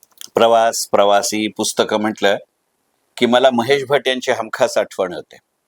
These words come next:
या माणसाविषयी अनेक वादप्रवाद, अपवाद आहेत त्याची मला कल्पना आहे, पण या माणसाला मी प्रवासात अनेक वेळा बघितलंय,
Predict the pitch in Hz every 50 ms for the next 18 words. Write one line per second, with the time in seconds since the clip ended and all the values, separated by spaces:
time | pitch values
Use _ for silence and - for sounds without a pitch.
0 | _ _ _ _ _ _ _ _ _ _ _ _ _ _ _ - 104 123 135 131
1 | 135 131 131 - - 143 131 135 123 - - 135 135 131 120 117 127 135 135 -
2 | - 127 123 123 120 120 131 123 - 123 123 120 123 123 123 120 120 110 - -
3 | 117 117 113 110 113 117 117 117 - 117 110 - 123 110 113 113 113 110 - -
4 | 101 95 - 101 95 95 82 - _ _ _ _ _ _ _ _ _ _ _ _
5 | _ _ _ _ _ _ _ _ _ _ _ - 143 151 160 160 165 165 165 160
6 | 151 - - 156 147 156 156 147 151 147 - 139 131 131 131 127 - - 135 123
7 | 123 120 123 123 120 - - 120 113 113 107 107 113 78 80 - - - -